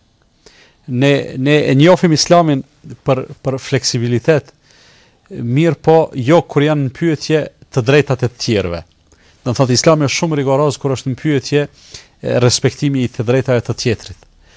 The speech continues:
E, apo mund ta formulojmë pak më ndryshe. Allahu i Madhruar ndoshta toleron gjëra që njeriu të mos jetë sa duhet korrekt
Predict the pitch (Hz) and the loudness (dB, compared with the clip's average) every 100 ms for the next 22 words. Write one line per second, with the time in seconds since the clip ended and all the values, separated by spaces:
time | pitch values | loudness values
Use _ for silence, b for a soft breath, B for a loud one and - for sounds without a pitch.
0 | b b b b b - - - - _ | b b b b b -12 -12 -12 -16 _
1 | _ - 143 - 180 185 170 156 - 151 | _ 0 0 4 2 2 2 0 2 0
2 | 143 151 170 - 147 - 143 135 135 120 | 2 2 0 2 -2 0 -4 -2 -4 -2
3 | 120 127 160 185 190 170 151 170 170 135 | 0 2 4 4 2 0 0 0 2 2
4 | - _ _ - b b 143 190 - 170 | -2 _ _ -20 b b 0 0 2 0
5 | 165 151 165 185 147 147 175 131 - _ | 2 2 2 2 2 2 4 2 -2 _
6 | _ b b - - 151 165 180 - 147 | _ b b -6 -2 0 0 0 0 -4
7 | 147 - 175 - - 139 123 156 139 123 | -2 2 2 2 0 -2 0 2 2 0
8 | - 131 147 127 - | -2 0 2 -2 -6